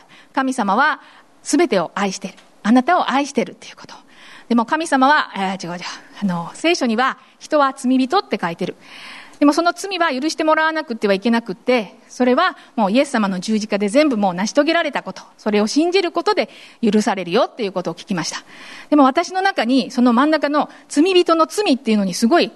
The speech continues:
反応してしまったんです。それは私の育った環境が、母が新興宗教をしていて、あの、人間の力を信じて、神の子無限力とか、私は罪ないとか、病ないとかっていうのを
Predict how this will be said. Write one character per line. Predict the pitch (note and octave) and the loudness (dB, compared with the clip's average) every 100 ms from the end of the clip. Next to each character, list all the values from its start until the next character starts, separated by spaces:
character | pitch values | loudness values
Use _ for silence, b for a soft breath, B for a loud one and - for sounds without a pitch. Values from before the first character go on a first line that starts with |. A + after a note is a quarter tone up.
| - | -2
反 | D4 D4+ | 2 4
応 | D4+ | 4
し | |
て | C4+ | 2
し | C4 | 0
ま | B3 | 0
っ | |
た | A#3 | -2
ん | F3+ | -6
で | D#3 | -6
す。 | G3 - B B B B | -6 -8 B B B B
そ | - | 2
れ | C#4+ | 4
は | D#4 C#4+ | 4 2
私 | A3+ C4+ C#4 | 2 0 2
の | C4+ | 2
育 | D#4 | 2
っ | F4+ | 0
た | B3+ | -2
環 | - A#3+ A#3 | -4 -4 0
境 | A3 G#3+ | 0 0
が、 | C#4 G3+ b b | 0 -4 b b
母 | F4 G4 | 2 2
が | A#3+ | 2
新 | - B3+ C4+ | 0 0 2
興 | D#4 | 0
宗 | D#4 G4 | 0 -2
教 | C4 F#3+ | 0 0
を | |
し | F3+ | 0
て | G3+ | -2
い | F#3+ | 0
て、 | G3 B3 - B B B | 0 0 -2 B B B
あ | F#3 | -8
の、 | F3 D#3 E3+ | -6 -6 -2
人 | A3 D#4 | 4 6
間 | D4+ C#4+ | 6 4
の | D4 C#4+ | 2 0
力 | - D#4+ B3+ | 0 -2 -2
を | F#3 | -2
信 | A#3 A3+ | 0 0
じ | |
て、 | G#3 G3+ E3+ B B | 2 0 0 B B
神 | - D#4+ D#4 | -2 2 2
の | B3+ | 2
子 | G#3 F3+ | 0 0
無 | A#3+ | 0
限 | D#4 D4+ | 0 0
力 | C4 A3+ G3+ | 0 -2 -6
と | F3 | -4
か、 | - D#3+ - _ - | -4 -6 -8 _ -6
私 | B3 B3 | -4 0
は | C4 A#3+ - _ - | 0 -2 -6 _ -12
罪 | D#4+ D4+ A3+ | 2 4 6
な | A3 C#4+ C#4 | 4 0 0
い | A3+ | -2
と | F#3+ | -6
か、 | D#3+ | -2
病 | B3+ C4+ A#3 | 0 0 -4
な | G3 C#4 C4+ | -2 0 0
い | B3 | -2
と | - | -4
か | E3+ | -6
っ | |
て | - | -4
い | G#3 | -4
う | |
の | F#3+ | 0
を | A3+ | 0